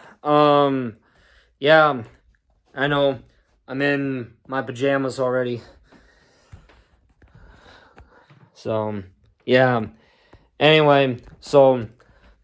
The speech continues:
the A P Falcons got their, got absolutely crapped on by us.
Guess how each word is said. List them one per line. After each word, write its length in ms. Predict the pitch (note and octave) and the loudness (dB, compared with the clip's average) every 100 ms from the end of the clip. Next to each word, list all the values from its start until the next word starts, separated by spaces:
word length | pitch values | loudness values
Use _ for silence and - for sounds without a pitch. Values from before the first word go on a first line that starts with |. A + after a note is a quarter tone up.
| _ _ _ | _ _ _
the 160 | A2 C3+ | 0 4
A 120 | E3 | 4
P 140 | E3 D#3+ | 2 0
Falcons 520 | E3+ E3 E3 D#3+ C#3+ | 4 4 4 -2 0
got 380 | D3 D3+ C#3 - | 4 4 4 -2
their, 440 | C#3+ C#3+ C3+ - _ | -2 -2 -6 -12 _
got 300 | - C#3 - _ _ | -6 -6 -6 _ _
absolutely 460 | C3+ D#3 C3+ D3 C#3+ | -4 -4 -4 -8 -10
crapped 480 | - D#3+ D#3+ D3+ - | -6 0 0 0 -4
on 240 | D3+ C#3+ | -4 -2
by 180 | C#3 C#3 | 0 2
us. 380 | C#3 C3+ - | 2 0 -4